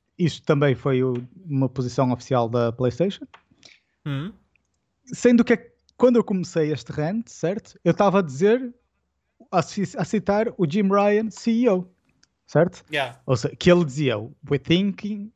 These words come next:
Speaker 1: we need to give something different to the PlayStation community that can only re-, can really only be enjoyed on P S five." Portanto, a P-,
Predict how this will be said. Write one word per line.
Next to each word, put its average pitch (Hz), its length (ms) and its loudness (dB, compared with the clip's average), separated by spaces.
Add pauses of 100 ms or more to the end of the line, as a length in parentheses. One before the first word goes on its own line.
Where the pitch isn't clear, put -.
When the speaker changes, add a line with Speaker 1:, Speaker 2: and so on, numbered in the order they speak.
(140)
Speaker 1:
we 135 560 -2 (180)
need 151 280 0
to 143 100 -2
give 135 220 2
something 131 340 -2
different 196 480 2
to 226 80 -2
the 214 140 4
PlayStation 214 540 0
community 233 600 2 (400)
that 143 220 4
can 156 200 4
only 214 340 2
re-, 175 360 -4 (440)
can 156 180 0
really 254 340 0
only 240 220 -2
be 214 180 -6
enjoyed 185 480 -2
on 151 120 0
P 151 120 0
S - 180 -4
five." 113 300 -6 (480)
Portanto, 131 300 2
a 143 60 6
P-, 185 280 -2